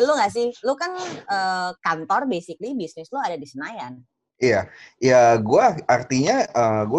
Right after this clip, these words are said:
Speaker 1: udah mulai pelan-pelan buka dengan orang yang sangat terbatas, dengan memperhatikan aturan-aturan social distancing. Jadi, eh, beneran gua jatahin deh yang boleh masuk tuh berapa, beneran kita cek suhu dulu, terus alat disinfektan, nggak boleh tukeran alat.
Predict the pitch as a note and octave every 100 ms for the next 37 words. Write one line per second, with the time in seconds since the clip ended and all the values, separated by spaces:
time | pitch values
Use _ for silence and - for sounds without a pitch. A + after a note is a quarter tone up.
0 | D#3+ A2+ G#2+ A2 G#2+ A2 G#2+ F2+ A2+ -
1 | A2 G#2+ G#2 G#2 G#2 G#2 G2+ G2+ G2 G2
2 | F#2+ F#2 _ - A#2 B2+ B2 B2 C3+ A#2+
3 | A#2+ C3 - - C3 - C3+ A2+ G#2 G#2
4 | A2 A2 A2 A2+ G#2+ G#2+ G#2 - - G#2
5 | G#2+ G2 G2 G#2 G2+ G#2 - G#2 G#2 G#2
6 | G#2+ C3+ C#3 A2 A#2+ - - - _ -
7 | - G#2 G2+ G2 G2 G2 F#2+ G#2 G#2 G#2+
8 | G#2+ G#2+ G#2 G2+ G2+ G#2 - A2 B2+ B2
9 | A#2+ A2+ G#2+ G#2+ A2 G#2+ G#2+ - B2+ G2
10 | F#2+ - B2+ C3 - - - A2+ G#2 G#2+
11 | - A2 G#2+ - A2 A2 A#2 A#2 B2 C3+
12 | - A2 A#2 - G#2+ A2 G#2+ A2 G#2+ G#2
13 | - B2+ B2+ A#2 F#2 G2 G2+ G2 G2 G2+
14 | G#2 - - G#2 G#2 - G2 A2+